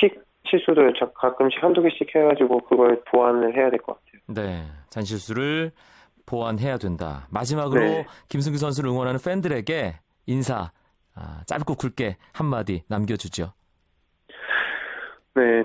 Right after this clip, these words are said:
Speaker 1: 지금까지 응원해주신 만큼만 앞으로도 계속 응원해주시면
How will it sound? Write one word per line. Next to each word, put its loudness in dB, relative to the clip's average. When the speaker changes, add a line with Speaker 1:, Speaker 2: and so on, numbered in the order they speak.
Speaker 1:
지금까지 4
응원해주신 4
만큼만 0
앞으로도 2
계속 0
응원해주시면 0